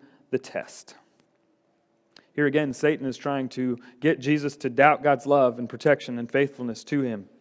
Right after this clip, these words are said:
Again, "If you are the Son of God, jump.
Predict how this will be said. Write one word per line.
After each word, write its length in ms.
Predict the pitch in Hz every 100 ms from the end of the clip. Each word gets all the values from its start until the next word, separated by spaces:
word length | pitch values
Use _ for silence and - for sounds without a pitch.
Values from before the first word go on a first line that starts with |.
| _ _ _ _
Again, 260 | 131 151 143
"If 300 | - 185 185
you 180 | 170 170
are 160 | 156 170
the 80 | 147
Son 260 | - 170
of 140 | 151 123
God, 440 | 139 143 113 101 - _ _ _ _
jump. 320 | 120 180 156